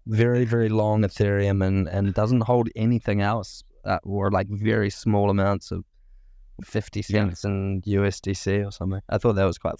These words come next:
Speaker 1: funny.
Speaker 2: Yeah, i-, i-, it's surprising for many reasons. One of them is because he was not known as big kind of proponent of crypto in general.
Speaker 1: Yeah.
Speaker 2: Uh, and, uh, uh,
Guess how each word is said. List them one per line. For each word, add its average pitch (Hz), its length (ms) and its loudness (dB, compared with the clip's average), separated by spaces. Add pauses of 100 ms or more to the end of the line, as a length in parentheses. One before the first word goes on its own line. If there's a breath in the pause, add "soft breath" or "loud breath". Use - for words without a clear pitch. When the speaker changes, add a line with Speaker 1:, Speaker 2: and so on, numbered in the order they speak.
Speaker 1:
funny. 92 160 -8 (680)
Speaker 2:
Yeah, 190 120 4
i-, 156 340 0
i-, 160 160 -6
it's 127 100 -8
surprising 135 580 -2
for 107 120 -2
many 107 340 0
reasons. 117 400 -2
One 113 160 0
of 104 100 -2
them 113 160 0
is 87 60 -6
because 98 460 -4
he 107 120 -4
was 95 200 -2
not 110 260 2
known 104 460 0
as 87 360 -6
big 95 220 0 (160)
kind 90 160 0
of 82 100 -6
proponent 98 580 0
of - 120 -6
crypto - 280 -2
in - 100 2
general. 120 420 0 (420)
Speaker 1:
Yeah. 110 180 -10 (1000)
Speaker 2:
Uh, 98 520 0
and, 110 280 4
uh, 104 480 2
uh, 107 120 -4